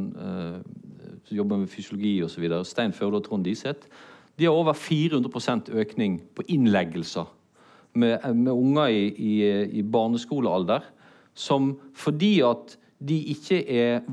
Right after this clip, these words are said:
modne og voksne nok til å artikulere hva problemene er,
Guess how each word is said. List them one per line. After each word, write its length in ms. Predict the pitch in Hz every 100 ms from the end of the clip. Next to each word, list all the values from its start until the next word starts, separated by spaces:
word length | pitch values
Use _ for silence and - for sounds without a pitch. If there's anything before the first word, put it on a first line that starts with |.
| 127
modne 480 | - 135 135 156 165
og 140 | 123
voksne 260 | 123 - -
nok 160 | 127 -
til 160 | - 147
å 60 | 127
artikulere 960 | 139 - - - 143 160 180 139 95 90
hva 220 | 92 135 123
problemene 540 | 107 127 131 101 120
er, 100 | 190